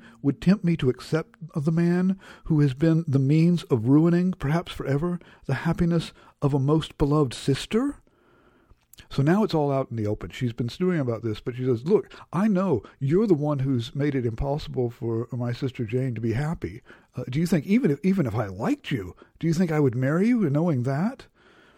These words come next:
Uh, and she goes on, "You know, I have every reason in the world to think ill of you." Um, and now Darcy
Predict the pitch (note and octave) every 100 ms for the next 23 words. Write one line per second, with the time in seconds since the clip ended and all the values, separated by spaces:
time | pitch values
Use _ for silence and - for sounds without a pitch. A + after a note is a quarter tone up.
0 | _ _ _ - B2 A#2 A#2 A2+ _ A#2+
1 | B2+ B2+ C#3+ C3+ G3+ C3 B2 D3+ D3 -
2 | A3 B3 G#3+ A3+ G3+ F#3+ F#3 F3 C3 G#2+
3 | C3+ D3 - E3+ D3 A2 F#2 - - _
4 | _ _ _ - _ _ - B2 A#2 A2+
5 | G#2+ A#2 _ _ _ _ _ _ _ _
6 | _ _ _ D#3+ D#3+ D#3+ D#3 _ _ _
7 | _ _ _ _ _ _ _ - D#3+ D#3
8 | - _ _ - C#3 F3+ C4 - G#3+